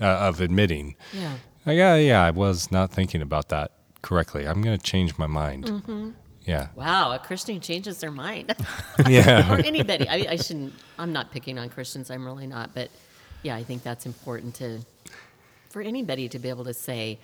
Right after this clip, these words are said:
Speaker 2: "I didn't have that much information," or "I, I was influenced by a smaller group to think about that, and now I, I, I can see that I need to think more broadly on that, or more specifically listen to the words of Jesus in a different lens than I've listened perhaps before."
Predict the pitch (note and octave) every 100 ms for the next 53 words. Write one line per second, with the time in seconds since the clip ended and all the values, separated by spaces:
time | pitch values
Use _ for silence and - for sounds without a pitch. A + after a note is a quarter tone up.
0 | _ _ _ A#3+ A3 C3+ D3+ C#3 C#3 C#3+
1 | D3 D#3 D3+ D3 C3+ - A#2+ B2 A#2+ B2+
2 | C3 B2+ B2 - C3+ C3+ C3 C3 B2+ -
3 | _ D#3+ D#3+ E3 - D#3+ D#3 C#3+ C#3 -
4 | - D3 C3+ C3 B2+ B2+ - C3 - -
5 | D3 D#3 C#3+ C3 E3 F3 E3 - - _
6 | _ _ F3+ G3+ G3 E3+ C#3 B2 - A#2
7 | A#2 B2+ C#3+ C#3 C#3+ C3+ C3+ C3 C3+ -
8 | _ C#3 C#3 C#3 C#3+ C#3+ C#3 - G3 C#3+
9 | B2 A#2+ B2+ B2 B2 B2+ B2+ B2 A#2 A#2
10 | A2+ A#2+ A#2+ A2 A2+ A2+ A#2 B2 G#2 A2
11 | A2+ G#2+ - B2+ - B2+ B2+ - A#2 A2+
12 | A2 _ _ _ _ C#3 B2+ - B2 B2+
13 | A#2+ B2 B2 A#2+ A#2 B2 A#2+ A#2 A2+ A2
14 | G#2+ A2+ A#2+ A2 B2 A#2+ A2 A2+ G#2 A2
15 | G#2+ A#2 - A#2+ - B2 - - - -
16 | - - -